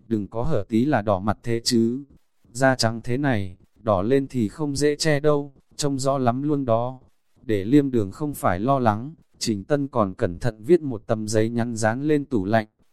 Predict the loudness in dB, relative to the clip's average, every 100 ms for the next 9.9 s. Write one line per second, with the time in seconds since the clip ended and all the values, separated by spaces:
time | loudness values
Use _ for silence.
0 | _ _ -10 -4 -4 -2 -2 2 4 4
1 | 4 0 0 -10 _ _ -8 -6 -4 -2
2 | -2 0 -2 -2 -6 -2 -6 -2 -2 0
3 | 0 -2 2 2 2 -4 -20 _ -2 -2
4 | 0 -2 0 -4 0 -2 -2 -4 -4 -4
5 | -4 0 -2 -2 -8 _ _ _ _ -6
6 | -4 -4 0 0 0 -4 -6 -4 -4 -4
7 | -6 -6 -4 -4 -2 -4 -2 -4 -4 -2
8 | 0 2 0 0 -4 -2 0 0 0 -2
9 | 0 -2 -2 -4 -2 2 2 2